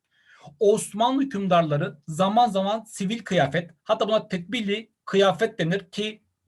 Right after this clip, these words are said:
dördüncü Murat bu yönüyle meşhurdu, halk arasında dolaşmıştır.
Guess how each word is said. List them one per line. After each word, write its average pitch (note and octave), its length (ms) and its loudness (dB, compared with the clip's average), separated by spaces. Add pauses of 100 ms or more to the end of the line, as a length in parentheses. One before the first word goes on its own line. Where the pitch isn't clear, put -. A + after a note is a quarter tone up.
dördüncü F#3 380 4
Murat G3 260 -2
bu G3 140 -4 (180)
yönüyle F#3 340 -2
meşhurdu, D#3+ 680 -2 (400)
halk C4+ 380 2
arasında G#3 500 2
dolaşmıştır. F#3 760 -2